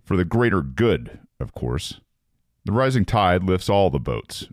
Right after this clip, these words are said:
and with it comes a wave of new capital that the parasites can feed on. At a high level, it's rather simple. Democracy in five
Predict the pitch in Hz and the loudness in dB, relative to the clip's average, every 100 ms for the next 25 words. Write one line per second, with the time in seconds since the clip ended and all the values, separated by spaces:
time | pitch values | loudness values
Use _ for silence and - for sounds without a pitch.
0 | - 80 98 87 92 - 80 - - - | -2 2 2 4 2 2 0 0 -4 0
1 | 85 90 95 76 80 82 85 82 85 - | 2 2 0 2 2 2 0 0 0 -2
2 | 95 90 64 64 69 85 73 - - - | -2 -2 -2 -4 -6 -4 -4 -4 -8 -2
3 | 101 76 - 64 - 90 85 101 82 53 | 0 0 -2 -4 -4 -2 -2 0 -2 -4
4 | 50 - _ _ _ _ _ _ - 101 | -10 -16 _ _ _ _ _ _ -4 -2
5 | 101 151 127 71 52 53 55 - _ _ | 2 2 2 0 -4 -8 -10 -14 _ _
6 | - 82 85 78 78 - 101 - - - | -6 -2 0 0 0 -2 -2 -4 -12 -16
7 | _ _ _ _ - 92 107 104 82 - | _ _ _ _ 0 2 2 0 -2 0
8 | 78 80 78 92 85 87 | 2 2 0 0 2 2